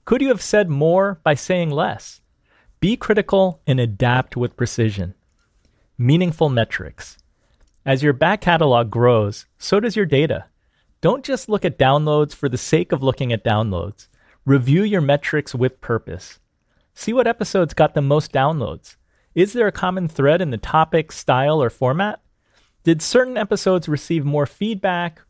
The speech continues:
or elicit a stronger response from listeners? Look at Apple Podcasts Connect or Spotify for Podcasters, where you'll be able to see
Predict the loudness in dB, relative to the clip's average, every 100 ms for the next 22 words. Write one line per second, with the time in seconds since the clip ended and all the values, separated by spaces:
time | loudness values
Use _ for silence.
0 | -2 0 2 0 -2 -6 -6 -6 0 2
1 | 2 0 -2 -2 -2 -2 -2 -2 -2 -4
2 | -6 -8 -14 _ _ _ _ _ _ _
3 | _ -4 -2 0 0 0 0 0 0 -2
4 | 0 -4 -4 -4 -4 -2 -6 -12 -20 _
5 | -2 0 2 2 2 0 0 0 -2 0
6 | 0 0 -4 -6 -12 -14 -16 _ _ _
7 | -20 _ 2 4 4 2 0 0 0 -4
8 | -2 2 2 0